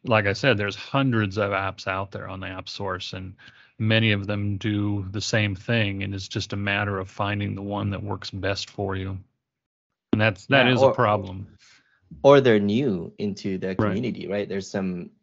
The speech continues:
Speaker 2: you know, there's some developers out there coming into the App Source where they have products in the App Source, and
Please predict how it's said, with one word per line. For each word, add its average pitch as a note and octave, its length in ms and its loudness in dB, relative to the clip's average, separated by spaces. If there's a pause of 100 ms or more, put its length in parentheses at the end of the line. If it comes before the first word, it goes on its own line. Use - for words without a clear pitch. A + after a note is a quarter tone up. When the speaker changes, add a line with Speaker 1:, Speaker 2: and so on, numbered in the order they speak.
(120)
Speaker 2:
you G#2 120 -6
know, F#2 160 -8
there's F2+ 260 -10
some F#2 320 -6
developers F#2+ 680 -4
out F2 180 -8
there F2+ 140 -10
coming F#2+ 340 -6
into F#2 240 -8
the F2+ 160 -8
App F#2+ 200 -6
Source - 500 -12
where F2+ 220 -8
they F#2 100 -8
have F2+ 180 -8
products F#2 500 -6
in F2+ 80 -6
the F2+ 100 -4
App F2 180 -8
Source, F2+ 420 -8
and F2 160 -8